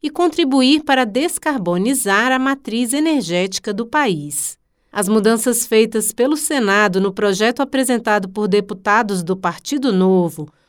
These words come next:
para regular a produção de hidrogênio de baixo carbono foram aprovadas na Câmara e agora a proposta aguarda a sanção do presidente Lula para virar lei.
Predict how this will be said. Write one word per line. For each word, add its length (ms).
para 200
regular 600
a 40
produção 600
de 120
hidrogênio 640
de 140
baixo 420
carbono 720
foram 320
aprovadas 840
na 160
Câmara 580
e 120
agora 520
a 40
proposta 680
aguarda 440
a 20
sanção 560
do 140
presidente 720
Lula 440
para 280
virar 380
lei. 360